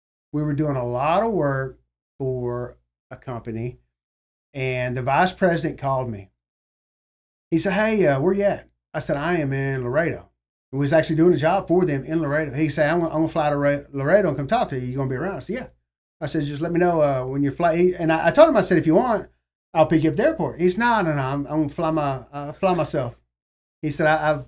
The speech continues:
blah, blah." So anyway, he flies in, and, uh, he comes out there, and he's sitting in my truck, and we're watching everybody work, and we're talking. And he said, "Let me ask you, you ever thought about selling out?" I'm like, "Uh, no." I said, "But, uh,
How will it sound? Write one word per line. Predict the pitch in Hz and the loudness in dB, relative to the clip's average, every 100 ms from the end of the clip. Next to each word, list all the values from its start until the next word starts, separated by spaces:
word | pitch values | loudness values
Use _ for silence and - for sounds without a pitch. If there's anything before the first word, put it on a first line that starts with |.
| _ | _
blah, | 143 139 | -4 -4
blah." | 120 110 | -4 -8
So | 107 226 | -2 4
anyway, | 170 139 147 | 4 4 4
he | 175 | 4
flies | 175 160 165 190 | 4 4 4 4
in, | 165 143 131 143 - _ _ _ _ _ - - | 4 2 0 -4 -8 _ _ _ _ _ -18 -4
and, | 160 151 147 | 2 2 4
uh, | 139 | 4
he | 147 | 4
comes | 156 156 156 | 2 2 4
out | 135 131 | 2 0
there, | 120 117 123 143 _ _ _ - | -2 -4 -4 -8 _ _ _ 2
and | 165 | 4
he's | 160 | 6
sitting | 190 170 | 4 2
in | |
my | 156 | -2
truck, | - 247 247 214 | -2 -2 0 2
and | 165 | 4
we're | 180 | 4
watching | 165 156 156 | 4 2 0
everybody | 151 156 143 | 0 0 0
work, | 139 139 139 147 | 0 0 -2 -4
and | 151 | -4
we're | |
talking. | 156 139 131 123 135 | -2 -2 -4 -6 -6
And | 131 | -6
he | 151 | -4
said, | 202 | -2
"Let | 247 | 0
me | 277 | 2
ask | 254 - | 0 -2
you, | 135 113 _ _ _ _ _ _ | -4 -4 _ _ _ _ _ _
you | 185 294 | -2 -2
ever | 285 | 0
thought | 262 | 0
about | 254 - | 0 0
selling | 233 214 202 | 0 2 2
out?" | 196 185 - _ _ _ _ _ _ _ _ | 2 0 -8 _ _ _ _ _ _ _ _
I'm | 175 160 | 0 2
like, | 151 131 - | 2 -2 -2
"Uh, | 131 117 | -2 -2
no." | 110 143 196 - _ _ _ | -4 -4 -4 -10 _ _ _
I | 135 | -18
said, | 127 131 120 | -14 -12 -10
"But, | 120 | -8
uh, | 117 | -8